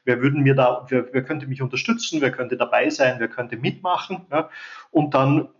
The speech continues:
ja, weiters natürlich, was sonst noch steht mir zur Verfügung.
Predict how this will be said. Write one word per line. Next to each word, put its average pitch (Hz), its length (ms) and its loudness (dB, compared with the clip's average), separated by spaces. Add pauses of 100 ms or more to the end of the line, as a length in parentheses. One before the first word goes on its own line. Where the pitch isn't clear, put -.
ja, 135 240 2
weiters 135 400 2
natürlich, 156 520 4
was 135 200 2
sonst 123 340 -2
noch 120 200 0
steht 117 260 2
mir 104 80 -4
zur 117 160 -12
Verfügung. 117 460 -18